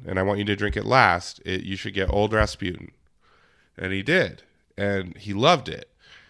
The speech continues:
And he drank Old Rasputins the rest of the night. <laughs> Like,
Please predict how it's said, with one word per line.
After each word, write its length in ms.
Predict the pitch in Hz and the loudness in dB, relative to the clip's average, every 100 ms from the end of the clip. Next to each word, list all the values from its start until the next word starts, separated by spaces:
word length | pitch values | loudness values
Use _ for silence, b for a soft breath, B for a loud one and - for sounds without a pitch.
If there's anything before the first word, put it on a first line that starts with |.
| B _ | B _
And 500 | 104 107 101 98 95 - | 2 4 2 0 -4 -12
he 220 | - 107 | -10 -8
drank 400 | 107 107 110 - _ - | 2 4 4 -2 _ 0
Old 160 | 113 | 4
Rasputins 720 | 131 127 - 185 110 90 - _ | 6 6 4 0 -2 -6 -10 _
the 120 | - 104 | -2 2
rest 360 | 104 104 - | 2 2 -2
of 100 | 110 | -2
the 80 | 117 | 2
night. 280 | 143 131 95 - _ _ | 4 4 2 -8 _ _
<laughs> 460 | - - - - 127 | -20 -20 -8 -4 8
Like, 240 | 127 117 | 8 8